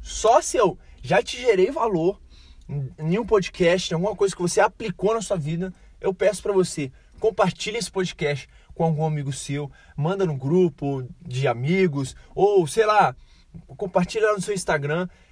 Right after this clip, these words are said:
porque é pra você esse podcast e pode ter mais gente que, assim como você, precise de um insight desse, de um podcast desse, pra mudar de vida. Eu ontem recebi um direct, até compartilhei no meu Instagram, vai tá lá nas vinte e quatro horas, se você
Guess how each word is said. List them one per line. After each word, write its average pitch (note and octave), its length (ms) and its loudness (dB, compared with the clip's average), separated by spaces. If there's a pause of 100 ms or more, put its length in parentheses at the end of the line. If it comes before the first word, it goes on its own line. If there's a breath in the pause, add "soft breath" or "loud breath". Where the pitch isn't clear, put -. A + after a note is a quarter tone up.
(240 soft breath)
porque G3 500 2 (480)
é F#3+ 100 4
pra A#3 200 0
você G#3+ 340 0
esse F#3+ 180 0
podcast D3+ 680 -4
e F3 80 -6
pode G3 420 -4 (100)
ter F#3+ 300 4 (260 soft breath)
mais G#3 320 2
gente E3+ 480 -2 (320 soft breath)
que, - 100 -2
assim E3+ 220 -2
como B3 220 -4
você, F#3 460 0 (340 soft breath)
precise F#3+ 420 0
de E3+ 100 -6
um G3+ 80 -4
insight - 380 -2
desse, F#3+ 220 0
de G3 60 -8
um G3+ 80 -10
podcast G3 540 -2
desse, F3 280 0 (260 soft breath)
pra E3+ 120 -4
mudar F3+ 200 2
de F3 100 -4
vida. B2 280 -10 (380 loud breath)
Eu G3 400 2
ontem A3 340 -2
recebi G3 340 -4
um G3+ 80 -2
direct, F3 520 -2
até D3+ 240 -2
compartilhei F#3+ 520 -6
no F3 80 -2
meu E3+ 80 -2
Instagram, D3+ 440 -4
vai E3 120 -4
tá E3+ 140 -4
lá D#3 240 -2
nas C#3+ 180 -6
vinte E3 160 -8
e - 40 -14
quatro F#3 280 -2
horas, C#3+ 220 -2
se - 100 -12
você C#3 380 -6